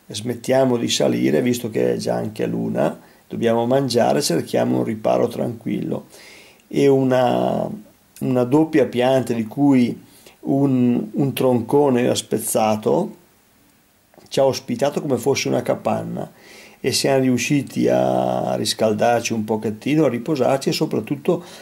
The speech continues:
a mangiare abbastanza al caldo, cioè, non essendoci il vento, la temperatura era sopportabile, anche se era di qualche grado sotto zero,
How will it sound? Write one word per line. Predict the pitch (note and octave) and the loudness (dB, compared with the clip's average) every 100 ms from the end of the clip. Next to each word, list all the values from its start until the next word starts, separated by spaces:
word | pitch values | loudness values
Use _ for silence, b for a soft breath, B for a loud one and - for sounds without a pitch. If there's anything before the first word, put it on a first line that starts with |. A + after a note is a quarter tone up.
| B | B
a | - B2 | -2 0
mangiare | B2 B2 A#2+ B2 C#3 F#3 | 2 2 2 4 4 4
abbastanza | F3 A2+ A2 - B2+ C#3 C3+ F#3 F3+ C2+ - A#1+ B1 - B B B - | 4 2 -2 0 0 0 -2 0 2 4 2 0 -2 -8 B B B -8
al | A#2 G#2+ - | -6 -6 -4
caldo, | F#2 F2+ C#2 B1 A#1+ G2 G2 - | 0 2 2 0 -2 -4 -10 -8
cioè, | - C#3 C#3 A#2 G#2+ - b b b | 0 0 0 -4 -8 -14 b b b
non | - - - C3 C#3 C#3+ | -8 -6 -4 -2 0 2
essendoci | A#2+ D3 D3+ C3 C#3 | 2 0 2 0 0
il | B2+ | 0
vento, | A#2+ C#3 D3 C3 - G3 G#3+ B B B - | 2 2 0 0 2 2 2 B B B -2
la | B2 | 0
temperatura | C3+ A#2+ C3+ B2+ A2 D#3 F3 | 0 0 0 0 2 2 4
era | D3 | 4
sopportabile, | B2 - - B2 - C#3 C#2 C2+ B1+ | 2 -4 -4 -6 -2 0 0 2 0
anche | A#2+ - | 0 -2
se | - C#2+ | -2 0
era | C2+ | 2
di | B1 C2 C2 | 0 -4 -6
qualche | - C2 - - | -4 -2 -2 -4
grado | - C#2+ - | -4 -2 -4
sotto | - - - | -8 -8 -8
zero, | B2 A#2+ B2 | -6 -6 -6